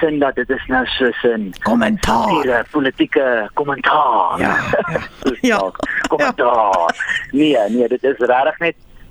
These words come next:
Speaker 1: lekker laf. Dit is net so ligte show
Speaker 2: Mm.
Speaker 1: en dit is eintlik juis want, want ons het dit ook geskep, jy weet, baie, baie daarvan in die lockdown.
Speaker 2: Okay.
Speaker 1: En ek wou juis 'n show doen wat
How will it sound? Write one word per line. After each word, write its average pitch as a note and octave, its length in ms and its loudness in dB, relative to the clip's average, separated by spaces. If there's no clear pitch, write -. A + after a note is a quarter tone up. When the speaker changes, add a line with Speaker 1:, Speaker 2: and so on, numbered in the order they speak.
Speaker 1:
lekker D3 360 2
laf. G#2 400 2
Dit C#3+ 120 2
is - 60 -12
net A3 180 0
so A#3+ 180 2
ligte C#3 440 0
show G#2+ 400 2
Speaker 2:
Mm. F3+ 220 0
Speaker 1:
en C#3+ 140 0
dit D3 140 2
is E3+ 80 -2
eintlik F#3+ 360 0
juis C#3+ 300 2
want, D3 220 0
want D3+ 160 -2
ons D#3+ 100 -4
het F3 80 2
dit D#3+ 120 -6
ook F3+ 140 2
geskep, - 520 -2
jy C#3 80 0
weet, C#3 260 2
baie, B2+ 300 2
baie B2+ 320 2
daarvan C3 400 0
in D3+ 100 0
die C#3 120 2
lockdown. G#2+ 640 0
Speaker 2:
Okay. E3 320 0
Speaker 1:
En D#3+ 40 2
ek D3+ 140 0
wou E3 140 0
juis D3 340 0
'n E3+ 40 -6
show F3 360 0
doen D#3+ 240 0
wat C3+ 200 2